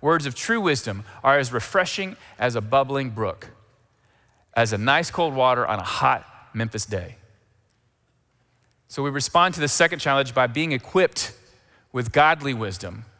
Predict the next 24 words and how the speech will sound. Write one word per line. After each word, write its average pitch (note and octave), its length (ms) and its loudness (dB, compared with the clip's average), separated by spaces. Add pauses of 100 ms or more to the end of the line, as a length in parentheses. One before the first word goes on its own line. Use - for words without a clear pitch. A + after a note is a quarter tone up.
(220)
biblical D#3+ 400 0
wisdom, G2+ 360 -4
over B2+ 280 2
selfishness, A#2 680 -2
over B2 280 0
our A#2 140 2
own C3 260 -2
words. F#2 580 -10 (240)
Let's A3+ 180 4
not C#4+ 140 6
just G#3+ 160 -2
share G3 240 4
what F3+ 160 2
we F#3 300 2
think, A2+ 440 -8 (280)
but G3+ 120 4
what G#3+ 240 4 (160)
God's G3+ 300 4
word G3 320 4
has F3+ 140 2
equipped A#3+ 380 -2
us A#2 140 -4
to A2+ 100 -8
share. - 360 -10